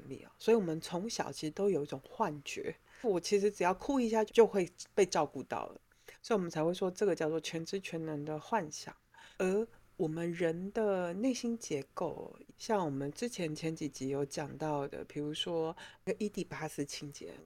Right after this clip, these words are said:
什么的，其实在那中间有一段过程，我们看见了自己的时候，我们会爱上自己，我们本能的应该要爱上自己。但那个差异为什么会说，就是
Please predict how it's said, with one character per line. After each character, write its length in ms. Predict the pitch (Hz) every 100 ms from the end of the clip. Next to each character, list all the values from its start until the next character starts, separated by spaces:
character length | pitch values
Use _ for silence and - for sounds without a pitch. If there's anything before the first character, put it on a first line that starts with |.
| -
什 180 | - -
么 60 | - -
的， 80 | - - - - _ -
其 160 | 220
实 80 | 214
在 160 | 302 285
那 180 | 277 233
中 360 | - 196 190
间 400 | 190 180 165 170
有 180 | 165 147
一 60 | - _
段 200 | 220 196 190
过 260 | - 220 165
程， 220 | - 143
我 120 | 160
们 220 | 139 143
看 240 | - 233 190
见 180 | 214 185
了 160 | 165
自 220 | 151 -
己 180 | 160 -
的 140 | - 127
时 220 | - 131
候， 280 | 131 135 -
我 40 |
们 160 | 156 170
会 160 | 202 220 -
爱 160 | 254
上 260 | 185 180 143
自 100 | 139
己， 240 | - - - _ _ _ _ - - _ _
我 80 | 147
们 140 | 151 - -
本 280 | 147 135
能 200 | 135 139
的 180 | 220 262 247
应 200 | 233 202
该 140 | 190 180
要 80 | 175
爱 160 | 175 151
上 200 | 151 131
自 140 | - 135
己。 180 | - - _ _ _ -
但 240 | 269 277
那 140 | 285
个 100 | 220 185
差 360 | - 202 190
异 160 | 208 190
为 160 | 185 175
什 100 | 147
么 140 | 131
会 140 | 170
说， 260 | 170 151 139
就 160 | 143 139
是 140 | 135